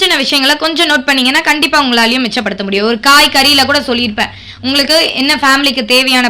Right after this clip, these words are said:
பொருட்கள் வேணுமோ காயில இருந்து அதை மட்டும் வாங்கி யூஸ் பண்ணுங்க. ஃப்ரிட்ஜ்ல வச்சு அதுக்கு அடுத்த மாசம், அடுத்த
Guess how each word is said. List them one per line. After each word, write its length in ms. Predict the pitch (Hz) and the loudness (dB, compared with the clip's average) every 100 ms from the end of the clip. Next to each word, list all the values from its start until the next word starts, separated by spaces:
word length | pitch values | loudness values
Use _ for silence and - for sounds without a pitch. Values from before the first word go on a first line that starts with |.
| - | -2
பொருட்கள் 380 | 240 233 247 208 | -4 0 0 0
வேணுமோ 360 | 233 233 254 370 370 | 0 0 0 0 2
காயில 260 | 262 262 240 | 2 4 2
இருந்து 180 | 240 294 | 2 2
அதை 100 | 240 247 | 0 0
மட்டும் 240 | 240 277 | -2 2
வாங்கி 180 | 240 247 240 | 2 2 -2
யூஸ் 160 | 226 | -4
பண்ணுங்க. 220 | 240 240 285 | -4 -2 -2
ஃப்ரிட்ஜ்ல 520 | 294 220 208 202 294 262 233 | -2 -4 -4 -4 0 0 0
வச்சு 240 | 214 359 370 - | -2 -4 -4 -4
அதுக்கு 220 | 214 226 | -2 0
அடுத்த 200 | 220 214 254 | -2 -2 0
மாசம், 260 | 262 294 294 - - - 220 | 0 0 -8 -12 -20 -4 0
அடுத்த 200 | 254 262 | 0 2